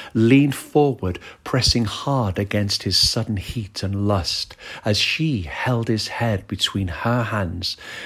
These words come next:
and began to kiss, moan, and move in undulations of dunes, grass, sky,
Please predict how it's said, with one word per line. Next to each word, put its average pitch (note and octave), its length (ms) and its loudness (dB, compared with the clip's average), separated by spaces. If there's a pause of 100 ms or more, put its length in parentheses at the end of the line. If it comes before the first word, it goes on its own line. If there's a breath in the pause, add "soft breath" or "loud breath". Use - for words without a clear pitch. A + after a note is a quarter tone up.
and F#2 140 -2
began G2+ 320 0
to - 120 -6
kiss, - 640 -2 (180 soft breath)
moan, G2+ 540 2 (260 loud breath)
and A2 300 2
move C#3+ 420 4
in A2 260 4
undulations A#2+ 1120 2
of F#2+ 200 -4
dunes, A#2+ 640 2
grass, A2 680 0
sky, A2 720 0